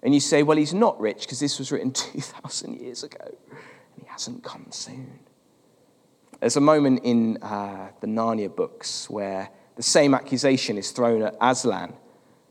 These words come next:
And Lucy says to him, "You say you're coming soon. What does soon mean?" And he says this annoying cryptic phrase. He says, "With me, all times are soon." And she goes,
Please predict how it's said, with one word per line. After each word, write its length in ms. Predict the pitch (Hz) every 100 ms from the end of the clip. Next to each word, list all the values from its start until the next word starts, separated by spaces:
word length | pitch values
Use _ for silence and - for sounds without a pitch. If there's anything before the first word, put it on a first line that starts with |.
| _ -
And 260 | 107 107 123
Lucy 300 | 131 131 117
says 280 | 131 123 -
to 100 | 127
him, 420 | 120 107 104 127 - _ -
"You 100 | -
say 180 | - 165
you're 100 | 156
coming 340 | - 165 165
soon. 320 | - 233 196
What 120 | 202 196
does 120 | 175
soon 420 | - 233 233 208
mean?" 380 | 160 113 104 - - - -
And 120 | 135
he 100 | 151
says 240 | 147 175 151
this 160 | 139
annoying 500 | 147 147 160 156 151
cryptic 480 | 143 160 - 147 -
phrase. 380 | - 143 113 -
He 80 | 127
says, 320 | 151 135 127
"With 160 | 135
me, 300 | 151 185 190 190 - -
all 240 | 160 170 165
times 720 | 165 - 165 165 170 160 - 143
are 140 | 156
soon." 640 | - - 117 104 98 104 127 _ _ _ _ _ 110
And 100 | -
she 100 | 127
goes, 520 | 127 117 120 -